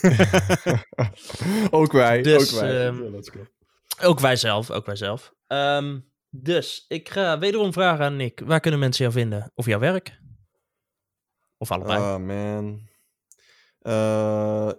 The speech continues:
Speaker 1: Instagram. Eh, website. Instagram, Nick laagstreepje Jansen laagstreepje website W W W punt motion creative punt com. En creative heeft geen E op het einde.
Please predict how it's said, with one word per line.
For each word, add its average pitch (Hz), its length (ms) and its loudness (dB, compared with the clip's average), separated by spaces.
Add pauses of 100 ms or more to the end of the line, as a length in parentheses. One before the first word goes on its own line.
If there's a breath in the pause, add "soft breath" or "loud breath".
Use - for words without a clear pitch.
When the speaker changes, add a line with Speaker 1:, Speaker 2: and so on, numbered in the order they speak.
Speaker 1:
Instagram. 123 840 -4 (640)
Eh, 104 840 -6
website. 104 680 -4
Instagram, 123 520 -2
Nick 123 240 -2
laagstreepje 117 680 -4
Jansen 113 400 -4
laagstreepje 110 840 -4
website 110 540 -4
W 110 40 -8
W 110 300 -2
W 110 60 -6
punt 110 160 -6
motion 120 380 -4
creative 120 640 -4
punt 113 220 -10
com. 135 280 -4
En 117 220 -8
creative 120 540 -6
heeft 107 200 -8
geen 131 340 -8
E 131 280 -2
op 113 120 -6
het - 100 -16
einde. 101 360 -8